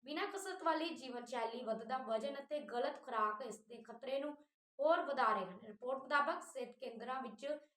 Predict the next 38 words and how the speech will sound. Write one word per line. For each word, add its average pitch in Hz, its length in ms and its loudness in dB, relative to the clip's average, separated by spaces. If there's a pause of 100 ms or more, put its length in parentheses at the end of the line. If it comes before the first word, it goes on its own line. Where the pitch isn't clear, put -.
(240)
ਚੌਂਹਠ 330 220 -4
ਸੌ 359 160 -2
ਦਸ 285 300 4
ਲੋਕਾਂ 277 360 2
ਦੀ 294 200 -4
ਸਕਰੀਨਿੰਗ 285 640 -4
ਦੌਰਾਨ 233 280 0
ਸੱਤ 226 200 -6
ਸੌ 269 120 -6
ਸੱਤਰ 277 400 -6
ਲੋਕ 226 280 -2
ਪੋਜ਼ਿਟਿਵ 220 520 -4
ਪਾਏ 214 180 -2
ਗਏ 190 120 -6
ਹਨ, 185 80 -8 (420)
ਜਦਕਿ 262 340 2
ਸ਼ਹਿਰੀ 302 260 2
ਖੇਤਰਾਂ 349 340 0
ਵਿੱਚ 349 180 -6
ਵੀ 330 180 -4
ਸ਼ੂਗਰ 233 320 -4
ਦੇ 233 140 -4
ਕੇਸ 226 300 -8
ਲਗਾਤਾਰ 208 440 -4
ਵੱਧ 277 260 -2
ਰਹੇ 302 100 2
ਹਨ। 330 180 0 (380)
ਇਸ 233 120 -4
ਤੋਂ 247 120 -6
ਇਲਾਵਾ 269 340 8
ਗੁਆਂਢੀ 285 340 2
ਸੂਬੇ 339 360 -6
ਹਰਿਆਣਾ 247 420 2 (120)
ਤੇ 226 80 -8
ਹਿਮਾਚਲ 226 480 -4
ਵਿੱਚ 269 220 -2
ਵੀ 277 300 -6
ਹਾਲਾਤ 226 540 2